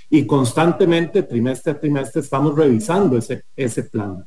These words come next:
¿verdad? Y tomamos acciones, eh, pues, en una forma muy, muy rápida, muy acelerada. Eh, nos reunimos las doce subsidiarias, ¿verdad? Los,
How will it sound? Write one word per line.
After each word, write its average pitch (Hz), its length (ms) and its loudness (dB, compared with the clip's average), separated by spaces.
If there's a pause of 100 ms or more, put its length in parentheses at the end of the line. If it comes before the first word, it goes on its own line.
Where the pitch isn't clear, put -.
(100)
¿verdad? 117 360 0
Y 110 120 0
tomamos 123 440 2
acciones, 143 580 0 (420)
eh, 113 180 2 (120)
pues, 110 200 0
en 120 100 4
una 139 140 4
forma 147 320 2
muy, 139 400 2
muy 113 340 0
rápida, 160 480 0
muy 127 180 -2
acelerada. 143 760 0 (420)
Eh, 107 640 0
nos 120 380 2
reunimos 123 760 2
las 113 300 -2
doce 139 320 2
subsidiarias, 139 840 -2
¿verdad? 127 320 -6
Los, 107 320 -6